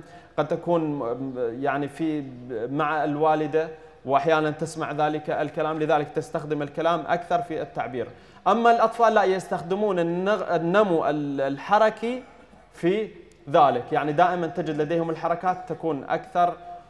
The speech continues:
فعالية مما لدى الإناث، باعتبار ال-، ال-، أول شيء ال-، التغييرات ال-، يعني البيولوجية الموجودة لدى الذكور هي تختلف عن الإناث، وباعتبار المهنة الموجودة لديه أحيانًا وحتى طريقة اللعب. لذلك اللعب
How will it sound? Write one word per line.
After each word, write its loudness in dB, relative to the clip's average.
فعالية 2
مما 0
لدى 2
الإناث، 2
باعتبار 2
ال-، -4
ال-، -4
أول 4
شيء -6
ال-، -10
التغييرات -4
ال-، -8
يعني -4
البيولوجية 0
الموجودة -4
لدى -4
الذكور -4
هي -4
تختلف -10
عن -8
الإناث، -6
وباعتبار 4
المهنة -2
الموجودة 0
لديه -2
أحيانًا -2
وحتى -4
طريقة -4
اللعب. -2
لذلك 6
اللعب 4